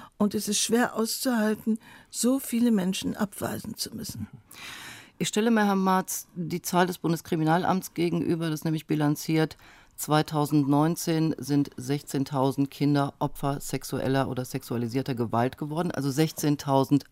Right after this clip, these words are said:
Speaker 2: aktenkundige Fälle, muss man dazu sagen. Da fragt man sich ja,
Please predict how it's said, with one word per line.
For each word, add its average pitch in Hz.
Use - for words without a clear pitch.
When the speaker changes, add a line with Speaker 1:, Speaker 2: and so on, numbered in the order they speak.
Speaker 2:
aktenkundige 110
Fälle, 101
muss 139
man 127
dazu 107
sagen. 107
Da 139
fragt 190
man 180
sich 160
ja, 165